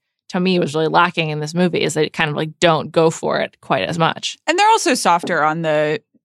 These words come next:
Speaker 2: uh, Emily Mortimer is clearly supposed to be the mom figure. Um,
Speaker 1: Yeah.
Speaker 2: and she is doing kind of social justice and, uh, community organizing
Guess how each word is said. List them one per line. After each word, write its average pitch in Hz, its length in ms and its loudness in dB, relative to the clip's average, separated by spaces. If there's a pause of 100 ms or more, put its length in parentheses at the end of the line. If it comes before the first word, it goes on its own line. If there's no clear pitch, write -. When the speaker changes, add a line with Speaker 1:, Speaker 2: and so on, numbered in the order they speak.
(140)
Speaker 2:
uh, 208 240 4
Emily 247 220 0
Mortimer 190 580 0
is 175 240 -2
clearly 175 420 0
supposed 170 460 -2
to 165 80 -2
be 156 400 -2 (260)
the 196 80 4
mom 175 320 4
figure. 151 520 -2 (340)
Um, 175 140 0
Speaker 1:
Yeah. 170 260 0 (120)
Speaker 2:
and 190 160 2
she 196 280 4
is 185 160 2
doing 175 240 0
kind 175 140 0
of 165 40 -2
social 170 280 0
justice 160 440 0
and, 160 340 0 (280)
uh, 151 280 2
community 175 340 2
organizing 165 760 2